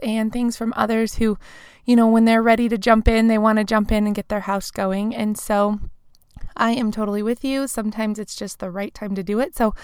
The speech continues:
I'm gonna go ahead and open that up. It'll, it'll be open as of next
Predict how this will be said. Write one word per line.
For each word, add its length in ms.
I'm 180
gonna 200
go 180
ahead 360
and 240
open 340
that 240
up. 280
It'll, 240
it'll 200
be 240
open 520
as 420
of 400
next 640